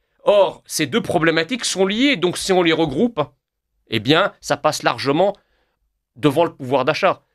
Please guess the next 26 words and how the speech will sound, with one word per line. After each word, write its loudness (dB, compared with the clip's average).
Le 2
pouvoir 0
d'achat, 0
je -4
vais -4
vous -2
dire, -2
c'est 2
l'argument -2
ultime -2
trouvé 0
par -4
le -2
système -2
pour -4
invisibiliser 0
une 2
réalité 0
qui -8
vient 0
percuter -2
régulièrement 0
et -2
violemment 0
ses -4
œillères 2